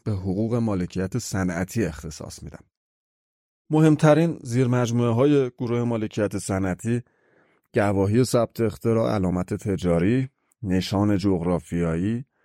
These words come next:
طرح صنعتی و اسرار تجاری هن. هر کدوم از این مواردی که خدمتتون عرض کردم راجع به یک سری از دستاوردهای فکری هستن.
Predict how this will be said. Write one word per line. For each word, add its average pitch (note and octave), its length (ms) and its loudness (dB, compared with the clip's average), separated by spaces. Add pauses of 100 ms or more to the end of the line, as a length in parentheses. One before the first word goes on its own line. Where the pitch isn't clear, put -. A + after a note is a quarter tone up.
(320)
طرح C3 460 2
صنعتی B2+ 640 -2
و A#2+ 260 -2 (300)
اسرار G#2+ 440 -2
تجاری F#2 520 2
هن. C#2+ 140 -6 (1000)
هر C3+ 280 4
کدوم C3+ 320 4
از B2 200 0
این B2 260 0
مواردی G#2+ 500 -2
که - 100 -12
خدمتتون G2+ 500 -4
عرض F#2+ 280 -4
کردم F#2 580 -4 (640)
راجع G2+ 240 0
به B2+ 140 2
یک C3+ 280 4
سری F#2 360 2
از E2+ 260 -2
دستاوردهای F2 960 -4
فکری D#2+ 360 -6
هستن. D2 440 -8